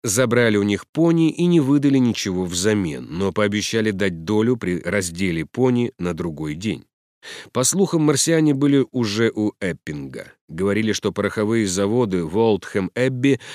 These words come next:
разрушились при неудачной попытке взорвать одного из марсиан. На церковных колокольнях были установлены сторожевые посты. Брат, к счастью, как выяснилось позже,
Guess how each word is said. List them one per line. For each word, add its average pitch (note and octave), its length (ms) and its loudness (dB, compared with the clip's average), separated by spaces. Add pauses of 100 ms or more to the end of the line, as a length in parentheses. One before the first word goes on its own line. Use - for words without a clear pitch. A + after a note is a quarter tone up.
(180)
разрушились D3+ 720 4
при C3 140 0
неудачной C3 540 2
попытке A#2+ 520 -2
взорвать G2 520 0
одного F2 420 -2
из D#2+ 100 -6
марсиан. C#2+ 640 -6 (800)
На F#2+ 100 -4
церковных C#3 540 2
колокольнях C#3 680 2
были A#2+ 200 2
установлены A#2 680 0
сторожевые F#2+ 640 0
посты. - 540 -6 (520)
Брат, A#2 540 -2
к - 60 -10
счастью, F#2+ 360 -4
как F#2 160 -8
выяснилось F2+ 480 -4
позже, F2 460 -6